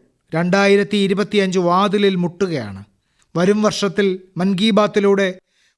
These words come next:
കൂടുതൽ പ്രചോദനാത്മകമായ ശ്രമങ്ങൾ നമുക്ക് പങ്കിടാം. രാജ്യത്തെ ജനങ്ങളുടെ പോസിറ്റീവ് ചിന്തയും ഇന്നൊവേഷൻ മനോഭാവവും കൊണ്ട് ഭാരതം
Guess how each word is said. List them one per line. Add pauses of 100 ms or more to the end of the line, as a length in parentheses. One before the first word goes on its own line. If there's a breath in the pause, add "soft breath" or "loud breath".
(100)
കൂടുതൽ
പ്രചോദനാത്മകമായ
ശ്രമങ്ങൾ (480 soft breath)
നമുക്ക്
പങ്കിടാം. (680)
രാജ്യത്തെ
ജനങ്ങളുടെ
പോസിറ്റീവ്
ചിന്തയും (500)
ഇന്നൊവേഷൻ
മനോഭാവവും
കൊണ്ട് (480 soft breath)
ഭാരതം